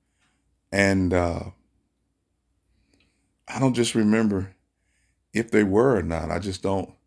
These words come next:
remember any phrase that, there was phrases that we used to talk about sex to each other,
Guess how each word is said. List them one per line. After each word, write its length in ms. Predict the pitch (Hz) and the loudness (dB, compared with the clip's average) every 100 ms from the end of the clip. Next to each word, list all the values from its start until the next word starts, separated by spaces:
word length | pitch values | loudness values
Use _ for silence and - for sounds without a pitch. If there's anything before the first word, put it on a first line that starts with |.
| _ _ _ _ _ | _ _ _ _ _
remember 300 | - 101 95 | 0 2 2
any 240 | - 104 98 | 2 0 0
phrase 1120 | - 107 107 101 90 85 87 98 - - - _ _ _ _ _ _ _ _ | -2 0 0 0 -2 -6 -10 -12 -14 -16 -20 _ _ _ _ _ _ _ _
that, 360 | 90 107 90 - _ _ _ _ _ - _ _ - | 4 6 6 -2 _ _ _ _ _ -20 _ _ 6
there 140 | 131 | 8
was 140 | 170 147 | 8 6
phrases 420 | - 151 147 131 | 6 6 6 4
that 100 | 127 | 2
we 100 | 120 | 4
used 200 | 117 120 | 0 0
to 60 | 104 | -2
talk 300 | - 120 131 | 0 2 2
about 300 | 131 131 135 | 2 2 2
sex 360 | - 131 131 - | 2 0 0 -6
to 200 | - 104 | -2 -2
each 180 | 90 | 0
other, 420 | 104 107 120 139 | 0 2 2 -2